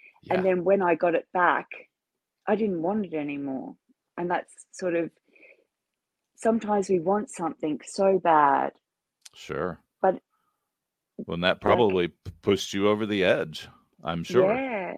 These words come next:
Speaker 2: 'cause I
Speaker 1: I'm
Speaker 2: got
Speaker 1: su-
Speaker 2: it back and went, "Wha-, this is just a
Speaker 1: What?
Speaker 2: whole new set of problems." <laughs>
Speaker 1: Right, right. Wow.
Speaker 2: Mm.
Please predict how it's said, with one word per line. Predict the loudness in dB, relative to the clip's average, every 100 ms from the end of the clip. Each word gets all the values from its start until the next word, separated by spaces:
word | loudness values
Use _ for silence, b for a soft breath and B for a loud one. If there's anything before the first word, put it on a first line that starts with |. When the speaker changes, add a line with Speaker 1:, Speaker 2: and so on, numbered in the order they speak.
| -16 _ _ _ _ -10
Speaker 2:
'cause | -6 0
I | 2
Speaker 1:
I'm |
Speaker 2:
got | 2 2
Speaker 1:
su- |
Speaker 2:
it | 0
back | 0 -2 -2
and | -8 -6
went, | -6 -8 -10
"Wha-, | -8 -8 -8 B B -20 _ _ _ _ _
this | -4 0
is | 2
just | 2 0
a | 0
Speaker 1:
What? |
Speaker 2:
whole | 0 0
new | 0
set | -2 -2 -2
of | -2
problems." | -4 -2 -4 -4 -4
<laughs> | -4 -4 -6
Speaker 1:
Right, | 0 4 6 4 2 -2 -10
right. | -8 -2 -2 -2 -6 _ _ _ _ _ _ _ -14
Wow. | -8 -8 -8 -12 -10
Speaker 2:
Mm. | -6 -6 -8 -12